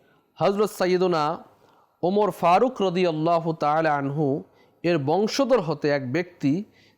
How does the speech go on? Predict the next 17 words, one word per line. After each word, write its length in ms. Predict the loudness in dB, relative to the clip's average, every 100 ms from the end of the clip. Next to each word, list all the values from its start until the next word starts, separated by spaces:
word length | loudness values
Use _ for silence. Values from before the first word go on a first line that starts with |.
| -10
যিনি 220 | -4 -2
হযরত 340 | -2 -2 -4 -4
সাইয়েদনা 640 | -2 0 0 -2 -2 -6 -12 _ _ _ -6
আবু 240 | -2 -2 -4
খালিদ 520 | -2 0 2 0 -2
রাহমাতুল্লাহি 840 | -4 -4 -6 -2 0 2 2 0
তাআলা 240 | -2 0
আলাইহি 380 | 0 0 0 -2 -6 -20 _ _
এর 180 | 0 0
এক 200 | 0 -4 -18 _ -2
ইলমের 420 | 0 2 4 2
মজলিসে 580 | 2 0 0 0 0 -2 -4 -4
অনুপস্থিত 580 | -2 -2 -4 -4 -6 -6
ছিলেন। 380 | -6 -4 -6 -12 _ _ _ _ _ _ _ _ _
তখন 260 | -6 -4 -4
সেই 360 | -2 0 2 4
ব্যক্তি 560 | 0 0 -2 0 -2